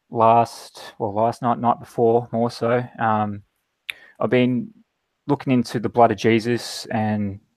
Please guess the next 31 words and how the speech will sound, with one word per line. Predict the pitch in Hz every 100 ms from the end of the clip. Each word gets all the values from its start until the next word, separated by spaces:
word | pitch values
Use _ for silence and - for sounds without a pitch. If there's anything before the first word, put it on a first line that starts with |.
| _ _ _ _ - -
reading | 127 131
this | 120 - -
really | 123 120 110
good | 107 98
book | 113 - - - -
from, | - 113 104 104
uh, | 104 104
Maxwell | 101 110 - 123 104
White. | 101 107 123 - -
It | - _ - - - _ _
was | 107 117
made, | 117 117 113 104
like, | 110 101 104 _ _ _ _
back | 110 -
in | 107
the | 98
fifties. | - 107 - 101 107 123 - _ - - - - _
But, | 117 110
um, | 113 120 117 113 - _ _ _ _ _ _ _ _ - -
I | 131
just | 151 -
wanna | 151
talk | 123 143 123
about | 120 117 - _ _ _ -
pleading | 131 123 117
the | 110
blood | 113 110
of |
Jesus, | 95 113 113 160 156 - - - -
and | 113 110 110 107 107 101 - - _ _ _ _ _ _ _
I'll | - 117